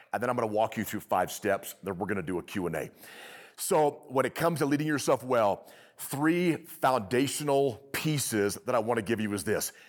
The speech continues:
If you are gonna lead yourself well, you have to believe in your worth and value. Okay, we talked about that last night. So you have to believe in your worth and value for you.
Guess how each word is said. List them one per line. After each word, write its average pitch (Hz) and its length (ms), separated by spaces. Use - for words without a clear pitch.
If 165 320
you 180 140
are 170 80
gonna 156 180
lead 139 220
yourself 120 420
well, 107 420
you 135 200
have 139 300
to 147 120
believe 123 800
in 117 160
your 110 140
worth 98 440
and 95 120
value. 80 540
Okay, 120 180
we 117 120
talked 131 220
about 117 160
that 117 160
last 113 240
night. 95 200
So - 140
you 117 220
have 156 200
to 175 80
believe 143 360
in 143 60
your 127 100
worth 127 260
and 107 100
value 104 400
for 107 240
you. 95 480